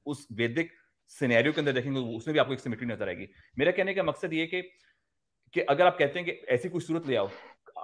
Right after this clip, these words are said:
एक on basic term, गालिब अगर आके कहते कि मेरे जैसे, गालिब जैसा कोई शायर नहीं गुजरा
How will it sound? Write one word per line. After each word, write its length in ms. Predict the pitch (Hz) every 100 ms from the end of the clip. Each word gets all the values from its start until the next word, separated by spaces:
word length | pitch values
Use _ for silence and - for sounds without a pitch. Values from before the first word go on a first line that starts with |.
| 113 - 165
एक 140 | 170
on 80 | 175
basic 320 | 160 151 151
term, 180 | - 123 117
गालिब 420 | 110 120 123 170
अगर 160 | 175 151
आके 180 | 135 151
कहते 200 | 143 151
कि 80 |
मेरे 220 | 151 127 151
जैसे, 180 | 147
गालिब 260 | 120 117 139
जैसा 160 | 139 151
कोई 160 | 143
शायर 340 | 135 113 113 123
नहीं 200 | 127 131
गुजरा 440 | 101 92 92 _